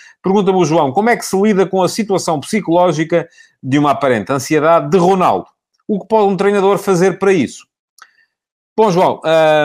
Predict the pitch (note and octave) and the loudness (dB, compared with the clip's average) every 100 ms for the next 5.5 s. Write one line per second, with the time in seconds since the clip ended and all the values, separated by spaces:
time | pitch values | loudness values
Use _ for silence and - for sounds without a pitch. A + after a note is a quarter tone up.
0 | C#3+ C#3 C3+ C3 B2 A#2+ - _ _ _ | -2 -4 -4 -4 -4 -8 -14 _ _ _
1 | A3+ E4 E4 C#4+ B3+ B3 A3+ - A3 G3 | -4 -4 0 2 2 0 -2 -2 -2 0
2 | G#3 G3 E3+ E3+ E3 D#3+ D3+ D3 - - | -2 -2 2 4 4 4 2 -2 -10 -8
3 | D3+ E3+ A#3 - - F3+ F#3+ G3 G3 F#3 | -4 0 0 -2 -4 0 2 2 2 0
4 | F3 E3 D#3+ D#3+ D#3+ D#3+ D#3+ D3 - C#3+ | 0 0 0 0 0 2 0 -2 -2 0
5 | C3 A#2 G2 A#2 | 2 0 -4 -10